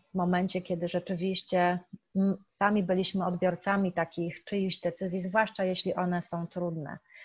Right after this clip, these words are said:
Pytanie z twoich też doświadczeń to, jak to robić właściwie?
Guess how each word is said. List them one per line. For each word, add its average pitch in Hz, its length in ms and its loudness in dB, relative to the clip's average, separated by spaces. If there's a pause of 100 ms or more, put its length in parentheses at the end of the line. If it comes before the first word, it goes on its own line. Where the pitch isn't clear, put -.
(200)
Pytanie 226 760 4
z - 40 -20
twoich 202 340 0
też 190 160 -2
doświadczeń 190 760 -2
to, 202 100 -2
jak 254 240 0
to 269 120 2
robić 220 280 0
właściwie? 190 760 -2